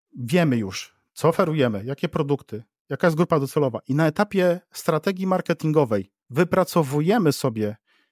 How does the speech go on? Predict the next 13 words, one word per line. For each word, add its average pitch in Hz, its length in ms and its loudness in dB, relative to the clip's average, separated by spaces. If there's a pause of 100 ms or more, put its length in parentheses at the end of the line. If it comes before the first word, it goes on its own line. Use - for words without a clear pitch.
(160)
język 165 480 0
korzyści, 151 540 0
wypracowujemy 170 840 0
sobie 160 340 -2
wartości, 156 840 0
jakimi 185 420 -2
nasz 190 200 0
produkt 175 460 -2
się 170 240 0
różni 151 380 2
w - 60 -18
stosunku 180 520 -4
do 156 260 2